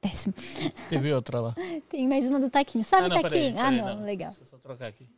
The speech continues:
Speaker 2: Aí.
Speaker 1: Ó, o Saitama LOL, esse joga LOL, hein? Salve, Saitama! Obrigada pelo superchat. Gostaria de saber do Kim se existe a possibilidade de montar lobby na Câmara da Comunidade de Jogos N F Ts.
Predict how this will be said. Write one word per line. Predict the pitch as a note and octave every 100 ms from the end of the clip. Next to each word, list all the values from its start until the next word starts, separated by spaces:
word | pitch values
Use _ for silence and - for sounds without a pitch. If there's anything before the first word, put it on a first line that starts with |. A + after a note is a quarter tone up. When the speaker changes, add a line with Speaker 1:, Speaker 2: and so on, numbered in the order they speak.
| _ _ _ _ _ - G#3+
Speaker 2:
Aí. | G3 A3+ - C#4+ C4+ C#4 _
Speaker 1:
Ó, | A#3 G3 F#3 -
o | - B3
Saitama | - - G4 G4 - G4 A4
LOL, | F#4 C4+ D4+ D4 B3
esse | A#3 -
joga | A#3 A3
LOL, | A#4 A4+ F3+
hein? | F3 G#3 A3 C4+ -
Salve, | G4 F#4
Saitama! | - F#4 - F#4 B3+ G#3 F#3+ F#3 - -
Obrigada | B3+ C4+ D4
pelo | E4+ E4
superchat. | - G4 - F#3+ F3+ F3+ - - - _
Gostaria | G4+ - A#4+ F#4+
de | F#4+
saber | C#4+ A#3+ C4
do | G3
Kim | - E4 D4+
se | -
existe | C#4+ D4 -
a | D#4+
possibilidade | G4+ - A4 F4+ A#3+ C4+ C#4+ B3+
de | D4+
montar | D4 D4 D#4 D4
lobby | B3+ C4+ C4
na | C4
Câmara | - D4 C#4 D4 C4
da | C4+
Comunidade | - F4+ F4+ F4 A3 A#3+ B3+ B3
de | B3+
Jogos | A#3 B3+ C4 C4+
N | C#4
F | C#4+ E4+
Ts. | - A3 A#3